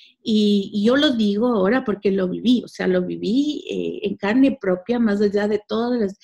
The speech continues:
el proceso, y he venido acompañando por veinte años de mi vida a través del curso de milagros, y, am, y he visto, o sea, he visto en las personas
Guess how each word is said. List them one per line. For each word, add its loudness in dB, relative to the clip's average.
el -2
proceso, -2
y -2
he 0
venido -2
acompañando -2
por -6
veinte 0
años 0
de 0
mi -2
vida -6
a -20
través -4
del -2
curso -2
de 2
milagros, -2
y, 0
am, 0
y 4
he 0
visto, 2
o -2
sea, -2
he 0
visto -2
en 6
las 4
personas -2